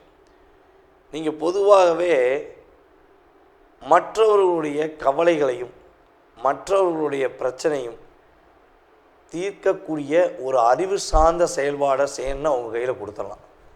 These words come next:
யாருக்கா பிரச்சனை, "என்னை யாராவது சமாளிக்க முடியலங்க"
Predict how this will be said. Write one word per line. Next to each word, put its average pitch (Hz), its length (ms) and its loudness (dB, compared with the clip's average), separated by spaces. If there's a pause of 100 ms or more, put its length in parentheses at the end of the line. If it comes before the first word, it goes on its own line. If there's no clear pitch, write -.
(180)
யாருக்கா 156 340 -2
பிரச்சனை, 143 420 -6 (760)
"என்னை 117 160 -8
யாராவது 151 240 0
சமாளிக்க 147 440 -2
முடியலங்க" 117 480 -8